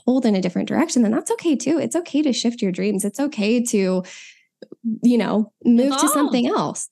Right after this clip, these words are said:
Speaker 2: Evolve.
Speaker 1: Absolutely.
Speaker 2: We're always evolving. And actually, this ties back to what you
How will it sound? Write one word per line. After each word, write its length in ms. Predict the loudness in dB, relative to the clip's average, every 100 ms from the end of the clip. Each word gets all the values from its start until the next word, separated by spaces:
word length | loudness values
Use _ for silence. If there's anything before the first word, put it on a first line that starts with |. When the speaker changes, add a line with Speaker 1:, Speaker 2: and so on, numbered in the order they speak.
| -2
Speaker 2:
Evolve. 160 | -2 0
Speaker 1:
Absolutely. 720 | 0 0 0 0 -2 -2 -4
Speaker 2:
We're 220 | -4 -4
always 520 | -4 -4 -6 -6 -10 -12
evolving. 640 | -10 -8 -6 -6 -6 -6 -4
And 120 | -6
actually, 360 | -8 -10 -12 -10
this 260 | -10 -10
ties 240 | -8 -8 -4
back 240 | -6 -4
to 120 | -6
what 140 | -6 -4
you 360 | -2 0 -4